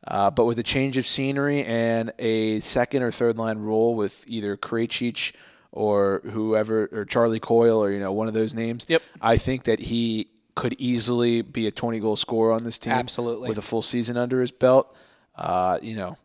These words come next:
Speaker 1: I, in his last five, he has three points in five games,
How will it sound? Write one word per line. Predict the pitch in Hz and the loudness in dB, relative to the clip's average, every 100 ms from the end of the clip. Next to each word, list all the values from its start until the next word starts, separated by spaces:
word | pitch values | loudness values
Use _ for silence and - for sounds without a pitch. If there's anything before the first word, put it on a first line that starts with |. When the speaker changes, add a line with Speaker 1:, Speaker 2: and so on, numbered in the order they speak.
| _ | _
Speaker 1:
I, | - 60 55 - - - - | -16 -14 -16 -18 -20 -20 -2
in | 131 | 2
his | 127 | 4
last | 120 127 127 - | 6 8 6 2
five, | - 120 120 127 131 - - | 6 8 8 6 2 -6 -16
he | - 123 | -8 -4
has | 113 104 - | 0 -2 -2
three | 120 120 | -4 -4
points | 113 120 117 - | -4 -4 -4 -6
in | 110 | -12
five | - 110 104 98 | 0 4 4 0
games, | 117 113 120 127 | -6 -4 -4 -8